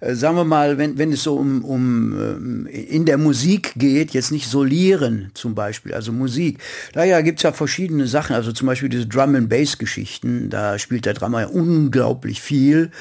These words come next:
Und, äh, die Bässe, die, äh, spielen quasi pro Takt einen Ton oder vielleicht sogar nur alle zwei Takte mal einen Ton. So, ey, ist etwas übertrieben, ich weiß, aber um das mal so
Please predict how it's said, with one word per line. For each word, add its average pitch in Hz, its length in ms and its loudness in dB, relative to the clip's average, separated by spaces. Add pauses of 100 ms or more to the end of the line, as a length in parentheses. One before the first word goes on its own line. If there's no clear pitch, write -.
(440)
Und, 127 720 2
äh, 107 260 -6
die 120 160 -4
Bässe, 135 400 2
die, 123 340 2
äh, 110 480 -6
spielen 127 520 0
quasi 113 640 0
pro 131 220 0
Takt 131 420 -2
einen 117 140 0
Ton 131 320 2
oder 110 240 0
vielleicht 107 280 -2
sogar - 200 -2
nur 101 180 0
alle 101 160 0
zwei 98 240 2
Takte 98 360 -2
mal 92 180 -2
einen 95 160 -6
Ton. 104 420 2
So, 104 320 0 (120)
ey, 90 160 -6
ist - 120 -6
etwas 90 300 -2
übertrieben, 90 500 -2
ich 92 160 -10
weiß, 92 320 -4
aber 98 200 -2
um 131 100 0
das 123 160 0
mal 117 160 2
so 113 160 -2